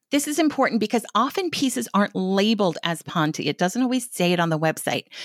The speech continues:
So you need to know the fabric blends to know if what you're looking at is Ponte, or if you're looking for that fabric, you gotta be able to read the label to know what it is. Ponte comes in different weights and thicknesses, and not all Ponte is created equal. Some are better quality than others.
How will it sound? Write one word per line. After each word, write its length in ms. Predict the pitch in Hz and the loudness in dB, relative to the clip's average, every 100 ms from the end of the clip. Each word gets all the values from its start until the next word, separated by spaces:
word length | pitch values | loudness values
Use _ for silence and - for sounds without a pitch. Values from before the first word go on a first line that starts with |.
| - - | -16 -12
So 160 | - | -2
you 220 | 247 208 233 | 0 4 4
need 260 | 240 277 | 4 4
to 80 | 320 | 4
know 140 | 285 220 | 4 4
the 120 | 208 | 2
fabric 400 | 202 185 190 - | 0 0 -2 0
blends 280 | 175 160 - | 0 0 -2
to 120 | 202 | 0
know 220 | 185 185 | 2 2
if 140 | 185 - | 2 -2
what 160 | 185 175 | -4 -2
you're 140 | 165 | -2
looking 340 | 160 160 156 | -2 -2 -2
at 140 | 143 143 | 0 -2
is 140 | 165 - | -4 -4
Ponte, 300 | 170 151 151 | -2 -2 -2
or 120 | 147 | -2
if 120 | 151 | -2
you're 120 | 160 | -4
looking 400 | 156 196 226 226 | -2 -2 -2 -2
for 400 | 196 - 165 147 | -2 -2 0 0
that 240 | 147 156 - | 0 -2 0
fabric, 420 | 160 143 151 - - - - - | -2 0 -2 -4 -16 -20 -16 -4
you 120 | 175 | 0
gotta 180 | 180 175 | 0 0
be 80 | |
able 140 | 165 151 | -2 -2
to 80 | 165 | 0
read 220 | 180 175 | 0 2
the 80 | 170 | 2
label 280 | 165 156 | 2 0
to 140 | 147 180 | 0 2
know 120 | 160 | 2
what 200 | 147 143 | 2 0
it 80 | 147 | 0
is. 320 | - - - - _ _ - _ - - - _ | -2 -4 -10 -14 _ _ -20 _ -20 -20 -20 _
Ponte 280 | 269 277 320 | 0 2 2
comes 260 | 294 247 | 2 2
in 100 | 208 | 0
different 300 | 180 196 233 | -2 -2 -2
weights 280 | 196 208 - | 0 0 2
and 140 | 285 285 | 2 2
thicknesses, 560 | 196 185 - 156 165 - - - - | 0 0 0 0 0 -4 -16 -16 0
and 220 | 208 214 | 2 4
not 280 | 208 214 233 | 4 4 2
all 140 | 226 240 | 2 2
Ponte 320 | 233 214 220 | 2 0 2
is 160 | 202 | 0
created 460 | - 220 185 165 170 | 0 0 2 2 0
equal. 280 | 240 240 - - | -2 0 -2 -2
Some 320 | - 170 156 | -4 0 0
are 120 | 175 | 2
better 240 | 185 196 | 2 2
quality 500 | 202 175 151 156 156 | 2 2 2 2 0
than 200 | 160 208 | 0 0
others. 500 | 214 269 - - - | 2 0 0 -4 -12